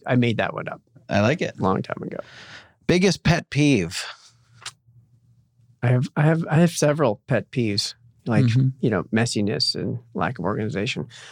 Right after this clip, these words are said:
Speaker 1: But, um, I'll tell you my, my keyword. So everybody has a keyword. It's their
Speaker 2: Yeah.
Speaker 1: gift and their curse.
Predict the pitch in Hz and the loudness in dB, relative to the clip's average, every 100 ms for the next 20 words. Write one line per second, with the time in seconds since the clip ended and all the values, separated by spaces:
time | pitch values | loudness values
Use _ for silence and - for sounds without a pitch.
0 | - - _ - 113 - _ _ 131 110 | -20 -20 _ 0 0 0 _ _ 0 0
1 | 107 - - _ _ _ _ _ _ _ | 0 -2 -8 _ _ _ _ _ _ _
2 | - 135 - 160 123 120 123 - 139 120 | -4 -2 4 4 4 2 -2 -6 -2 0
3 | 120 - _ _ _ _ _ _ - 196 | -2 -4 _ _ _ _ _ _ 0 2
4 | 143 90 - - _ _ _ _ _ _ | 2 0 -6 -12 _ _ _ _ _ _
5 | - 143 147 156 139 127 127 - 147 117 | -2 2 4 6 4 2 0 -4 -4 -4
6 | 95 - - 113 127 143 - 131 113 110 | -4 -2 2 4 4 2 2 0 2 0
7 | - 151 - - - | -2 -4 -2 -6 -8